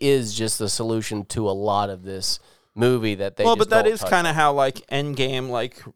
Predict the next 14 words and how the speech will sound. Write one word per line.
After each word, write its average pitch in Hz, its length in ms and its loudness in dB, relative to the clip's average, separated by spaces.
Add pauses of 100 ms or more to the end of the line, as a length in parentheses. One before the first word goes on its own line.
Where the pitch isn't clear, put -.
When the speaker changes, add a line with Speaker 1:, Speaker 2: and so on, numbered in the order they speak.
Speaker 2:
resolves, 131 640 0
is, 123 140 -10
like, 120 180 0
Strange, 127 680 -4
like, 127 200 -2
the 127 100 -2
wizards 123 560 -4
or 113 100 -10
sorcerers 117 580 -4
or 117 100 -2
whatever, 113 380 -2
they 117 140 -2
all, 120 220 0
like, 120 320 -4